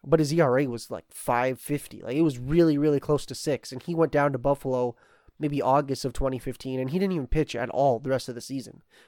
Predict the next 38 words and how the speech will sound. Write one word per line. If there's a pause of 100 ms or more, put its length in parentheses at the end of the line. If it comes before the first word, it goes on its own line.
Like,
he
was
not
in
the
playoff
roster (500)
or
on
the
playoff
roster
or
anything.
And (720)
you
would
hate
to
see
something
like
that,
like,
a
guy
come
in (640)
that
you're
expecting
to
be
part
of
your
team,